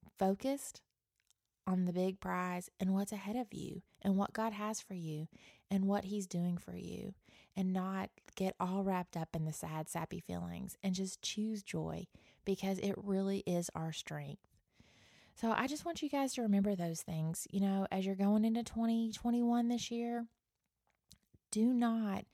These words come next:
spend time, um, comparing yourself. Don't spend time, um, looking for approval from others, and just choose joy.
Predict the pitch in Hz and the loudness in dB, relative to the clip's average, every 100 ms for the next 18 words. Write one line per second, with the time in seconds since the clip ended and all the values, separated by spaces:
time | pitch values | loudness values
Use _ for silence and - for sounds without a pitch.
0 | - - - - - 220 208 196 185 175 | -20 -20 -20 -14 2 6 6 4 2 2
1 | 170 170 - _ _ _ _ _ 190 196 | 2 0 -4 _ _ _ _ _ -2 0
2 | 185 175 175 - _ _ _ _ _ _ | 0 0 -2 -8 _ _ _ _ _ _
3 | _ _ _ _ _ _ _ _ _ - | _ _ _ _ _ _ _ _ _ -6
4 | 196 180 202 247 294 294 294 294 285 285 | -4 2 2 2 0 -2 -4 -6 -4 -6
5 | 285 - - _ - - _ _ 202 202 | -10 -18 -20 _ -20 -20 _ _ 2 4
6 | 233 247 - - - - - 208 208 202 | 4 0 -8 -14 -12 -6 0 4 4 4
7 | - 190 190 185 185 185 185 - 175 175 | 2 0 2 2 2 2 -2 -4 -2 0
8 | 165 160 160 170 - _ _ _ _ - | 0 0 -2 -4 -8 _ _ _ _ -6
9 | 196 208 233 226 196 175 208 233 240 214 | 0 2 2 0 -4 -2 -2 0 0 0
10 | 196 214 220 247 240 - _ - _ - | 0 2 0 -2 -4 -8 _ -20 _ 0
11 | 202 202 - - 247 247 254 - - 165 | 2 0 -2 -2 2 2 0 -2 0 0
12 | 165 165 | 0 -4